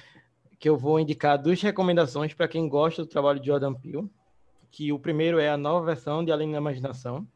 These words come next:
que as duas temporadas já estão lá na Amazon. Ele é produtor, ele escreve um dos episódios da primeira temporada, e eu acho que ele dirige um episódio da segunda,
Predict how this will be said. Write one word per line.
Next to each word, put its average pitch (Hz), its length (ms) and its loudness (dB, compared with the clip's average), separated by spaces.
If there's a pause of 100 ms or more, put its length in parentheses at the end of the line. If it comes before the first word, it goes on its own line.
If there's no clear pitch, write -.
(380)
que - 120 -6
as 131 120 -4
duas 160 160 -4
temporadas 143 480 0
já 156 140 -2
estão 156 260 -4
lá 147 80 0
na 139 240 -2
Amazon. 151 360 -6 (760)
Ele 147 140 -2
é 151 40 0
produtor, 170 760 -2 (340)
ele 143 160 -6
escreve 190 680 0
um 190 100 0
dos 151 120 -2
episódios 143 380 0
da 139 80 -2
primeira 143 260 -4
temporada, 143 680 -2 (600)
e 139 100 -8
eu 151 140 2
acho 151 300 0
que - 100 -10
ele 156 100 -4
dirige 180 500 -4
um 202 100 0
episódio 156 440 0
da 156 100 2
segunda, 180 680 -4